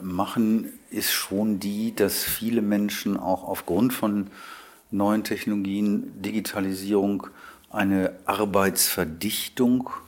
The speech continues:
empfinden, auch eine Entgrenzung von Arbeit, dass Arbeitszeiten zum Teil dann vierundzwanzig Stunden, sieben Tage lang. Äh, und dass diese neuen Technologien dann auch letztendlich verunsichern,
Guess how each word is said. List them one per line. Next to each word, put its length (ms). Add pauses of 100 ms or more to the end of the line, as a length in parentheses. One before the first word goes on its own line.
(180)
empfinden, 680
auch 260
eine 300
Entgrenzung 1040
von 260
Arbeit, 720 (640)
dass 200
Arbeitszeiten 1300
zum 260
Teil 440
dann 420 (720)
vierundzwanzig 640
Stunden, 380
sieben 260
Tage 300
lang. 340 (840)
Äh, 260
und 280
dass 500
diese 480
neuen 340
Technologien 1040
dann 180
auch 300
letztendlich 800
verunsichern, 1000